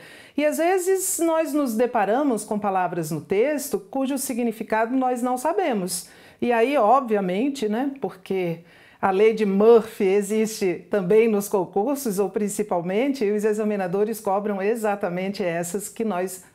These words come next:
não conhecemos. Trouxe aqui algumas questões sobre significação vocabular pra orientar um pouco você a respeito do entendimento, é, que as bancas examinadoras têm sobre essas questões.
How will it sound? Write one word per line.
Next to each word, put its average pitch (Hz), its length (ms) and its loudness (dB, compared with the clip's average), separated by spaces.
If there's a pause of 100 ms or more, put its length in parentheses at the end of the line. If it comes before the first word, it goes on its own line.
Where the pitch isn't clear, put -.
não 185 220 -2
conhecemos. 240 960 -4 (540)
Trouxe 359 340 4
aqui 320 300 0
algumas 311 420 0
questões 262 580 -2
sobre 214 440 0
significação 208 800 -4
vocabular 185 840 -2
pra 240 300 2
orientar 302 440 0
um 349 80 -2
pouco 339 460 2
você 214 480 -2
a 269 80 2
respeito 220 640 0
do 233 180 -2
entendimento, 269 1000 0 (300)
é, 196 220 0
que 226 400 -2
as 185 180 -2
bancas 202 400 -2
examinadoras 175 760 -4
têm 240 360 -2 (220)
sobre 269 260 -2
essas 247 360 -2
questões. 226 760 -4